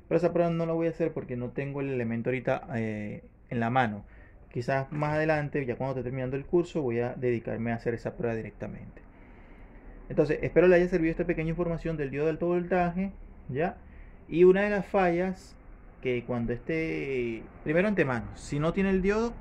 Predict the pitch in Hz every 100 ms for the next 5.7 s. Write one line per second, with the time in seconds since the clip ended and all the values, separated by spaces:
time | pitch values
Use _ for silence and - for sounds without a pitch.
0 | - - - - - - - - - -
1 | - - 139 135 127 123 127 131 127 117
2 | 104 104 - - - - - - - -
3 | - - - - - - - - - 123
4 | 113 110 120 - - - - - - -
5 | - - - - - 127